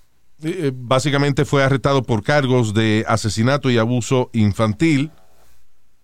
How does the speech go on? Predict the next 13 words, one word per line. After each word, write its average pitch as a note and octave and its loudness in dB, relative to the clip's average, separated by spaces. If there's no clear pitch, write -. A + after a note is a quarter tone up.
Dice, A#2+ -6
ah, - 2
el C3+ 0
trial E3+ 2
había B2 2
sido C#3+ 0
pospuesto C3 0
por A2+ 0
lo A2+ 2
menos A#2+ 2
diez A#2 0
veces. G#2 -4
Eh, F#2+ 0